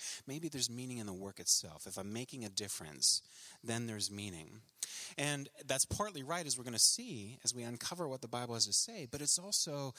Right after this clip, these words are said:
missing something. Why? As I've talked to many of you, for example, uh, who have come into Philadelphia to teach in really failing public schools, and you have special training, and you're going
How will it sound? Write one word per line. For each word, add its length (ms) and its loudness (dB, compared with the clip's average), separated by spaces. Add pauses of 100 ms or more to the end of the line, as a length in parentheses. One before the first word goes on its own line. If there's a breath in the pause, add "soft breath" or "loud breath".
(280 loud breath)
missing 440 8
something. 500 -4
Why? 440 -2 (920 soft breath)
As 100 0
I've 120 -2
talked 240 -6
to 60 -4
many 220 -4
of 80 -6
you, 100 -4
for 140 -2
example, 580 -2 (400 loud breath)
uh, 300 -2 (140)
who 160 -2
have 180 -4
come 300 -4
into 720 0
Philadelphia 580 -2
to 140 -8
teach 480 2
in 340 -2 (300 loud breath)
really 500 -2
failing 760 -2
public 380 -2
schools, 760 0 (340 loud breath)
and 100 0
you 60 0
have 100 0
special 400 6
training, 600 -2
and 140 -4
you're 100 -4
going 400 -2